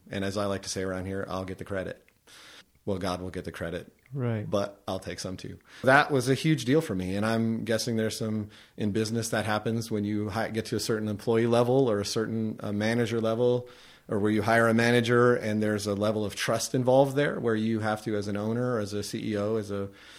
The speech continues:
Speaker 1: as a leader, just kinda step back and say there's a certain level of trust here that they're gonna make decisions well. That, the second thing I've learned along the way is ten years ago when I started here,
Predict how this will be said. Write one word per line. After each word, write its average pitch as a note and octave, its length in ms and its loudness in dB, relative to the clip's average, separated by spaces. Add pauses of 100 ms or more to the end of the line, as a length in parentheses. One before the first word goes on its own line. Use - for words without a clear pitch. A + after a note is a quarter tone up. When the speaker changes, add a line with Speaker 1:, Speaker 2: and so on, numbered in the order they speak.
(500)
Speaker 1:
as G#2 220 -6
a G2+ 240 -2
leader, A2 640 2
just A2 280 -6
kinda G#2 180 -2
step G2+ 260 -4
back G#2 280 0
and G2+ 120 -6
say G2+ 340 -6
there's G2+ 340 -8
a G2+ 60 -12
certain G#2+ 280 -6
level G2 240 -6
of F#2+ 100 -8
trust - 300 -8
here A2+ 200 -8
that F#2+ 160 -10
they're F#2+ 160 -4
gonna F#2 200 -8 (680)
make G2 260 -6
decisions G2+ 760 -8 (420)
well. G2 480 -8 (520)
That, A#2+ 640 2 (440)
the G#2+ 100 -6
second C3 300 -2
thing A#2 160 0
I've G#2+ 140 -2
learned G#2+ 180 -2
along G#2 220 -2
the G2+ 60 -2
way G#2 240 -2
is - 300 -8 (640)
ten B2+ 200 4
years B2+ 220 4
ago B2 200 4
when A#2+ 140 4
I A2 60 2
started A#2+ 400 2
here, D#3 400 -2